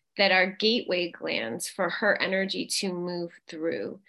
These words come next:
So we're, a lot of us are, are familiar with the concept of her energy kind of moving in a, in a toroid. You know, it comes, comes through the center, out, um, and then back down.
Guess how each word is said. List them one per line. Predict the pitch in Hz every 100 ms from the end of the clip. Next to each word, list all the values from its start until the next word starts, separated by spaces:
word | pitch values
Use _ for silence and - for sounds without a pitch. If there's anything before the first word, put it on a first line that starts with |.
| - -
So | - 247 226
we're, | 233
a |
lot | 233 240
of | 269
us | 277 269
are, | 202 190
are | - 190
familiar | 220 202 196 196
with | 185 185
the |
concept | 185 - 180 196 185 -
of | 180
her | -
energy | 190 202 202 190
kind | 170 196
of | 180
moving | 190 185 185 170
in | 165
a, | 156 - _
in | - 180
a | -
toroid. | - 247 262 180 - - - - _ _ _ _ _ _ _ _ _ _ -
You | 214 180
know, | 170
it | 165
comes, | 190 165 175 - - - - _
comes | - 190 196 202 - _ _ _ _ _ _
through | 277 311
the | 294
center, | 285 247 226 233 214 -
out, | 214 202 208 - - - - _ -
um, | 196 190 180 180 190 - _ _ -
and | 208
then | 202 202
back | 202 196 202 -
down. | 190 196 - 214